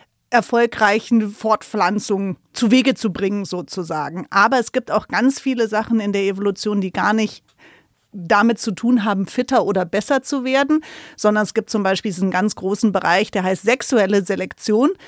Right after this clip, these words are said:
Und das hat mit Partnerwahl zu tun. Dann entstehen Merkmale, die vielleicht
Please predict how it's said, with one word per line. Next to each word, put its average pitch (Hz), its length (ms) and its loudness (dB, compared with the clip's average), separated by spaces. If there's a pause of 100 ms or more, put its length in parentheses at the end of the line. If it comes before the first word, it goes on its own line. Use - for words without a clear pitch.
(140)
Und 214 120 0
das 220 140 2
hat 240 100 4
mit 240 140 0
Partnerwahl 185 680 0
zu - 140 -8
tun. 190 320 -6
Dann 185 160 -2
entstehen 233 480 2
Merkmale, 240 880 2 (140)
die 226 520 0
vielleicht 190 600 -2